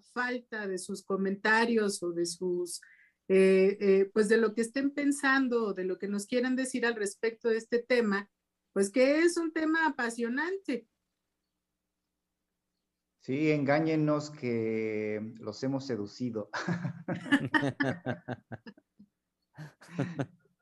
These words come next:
Speaker 1: Sí, todavía, este, tenemos tiempo para, para que nos puedan decir, eh, pues, su opinión, nos hagan comentarios, pues, de cualquier cosa en relación al tema.
Speaker 2: Y cómo viven la propia seducción, ¿no?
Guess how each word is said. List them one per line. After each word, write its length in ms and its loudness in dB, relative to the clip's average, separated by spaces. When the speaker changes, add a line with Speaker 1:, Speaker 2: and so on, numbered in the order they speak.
Speaker 1:
Sí, 400 2
todavía, 680 4
este, 420 -2
tenemos 580 -2
tiempo 540 2
para, 420 -6
para 240 2
que 100 4
nos 200 4
puedan 260 6
decir, 680 4
eh, 380 -2
pues, 320 2
su 120 2
opinión, 840 2
nos 240 -4
hagan 240 -2
comentarios, 840 -2
pues, 160 -6
de 140 -4
cualquier 480 -2
cosa 300 -2
en 80 -4
relación 480 0
al 160 -2
tema. 280 -2
Speaker 2:
Y 100 -8
cómo 220 2
viven 260 0
la 100 0
propia 300 -4
seducción, 540 -6
¿no? 340 -12